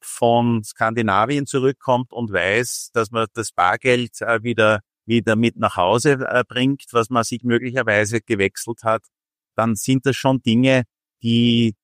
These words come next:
sozusagen die Finanzwelt, äh, dramatisch ändern werden.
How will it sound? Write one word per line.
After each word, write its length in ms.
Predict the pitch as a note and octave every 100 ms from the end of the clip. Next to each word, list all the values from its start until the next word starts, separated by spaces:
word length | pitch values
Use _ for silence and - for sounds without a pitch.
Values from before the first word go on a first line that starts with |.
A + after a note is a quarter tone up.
| _ _ _
sozusagen 360 | - A#2 G#2+ A2
die 100 | G#2+
Finanzwelt, 960 | - G#2 E2+ A2+ - B2+ B2+ A#2+ -
äh, 100 | A2+ A2
dramatisch 580 | G#2+ G2 F#2 - A#2+
ändern 420 | D#2 F2 G2 A2 A#2
werden. 480 | G2 G2 A2 C3